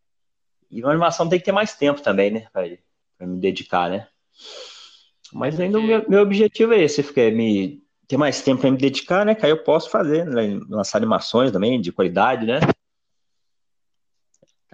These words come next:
Speaker 1: Além das tirinhas, né, não, não, eu não pararia com as tirinhas, as tirinhas e, e as animações também.
Speaker 2: Tanto é que o, o último quadrinho, né, do Batman, <coughs> é, desse aí do Batman, o finalzinho teve até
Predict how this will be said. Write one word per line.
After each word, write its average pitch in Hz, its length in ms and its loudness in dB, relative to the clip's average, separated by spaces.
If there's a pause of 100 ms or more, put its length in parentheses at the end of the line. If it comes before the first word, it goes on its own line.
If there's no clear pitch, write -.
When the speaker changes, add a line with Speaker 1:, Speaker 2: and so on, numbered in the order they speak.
(120)
Speaker 1:
Além 104 280 2
das 156 140 0
tirinhas, 151 380 2
né, 98 120 0
não, 98 200 -2
não, 101 220 -2
eu 104 80 -2
não 120 120 0
pararia 147 440 0
com - 80 -2
as 117 60 -2
tirinhas, 85 320 -6
as - 60 -16
tirinhas 127 500 -2
e, 240 260 -8 (240)
e 113 160 -8
as 127 120 -2
animações 139 460 -4
também. 101 340 -14 (1300)
Speaker 2:
Tanto 160 220 -20
é 190 60 -8
que 208 120 -14
o, 190 240 -10
o 185 80 -12
último 208 320 -14
quadrinho, 190 400 -12
né, 175 120 -16
do 151 120 -18
Batman, 151 540 -6
<coughs> - 80 -20
é, 139 460 -10
desse 131 200 -20
aí 143 60 -10
do 131 80 -18
Batman, 139 320 -16
o 151 40 -20
finalzinho 156 680 -18
teve 156 180 -16
até 156 280 -14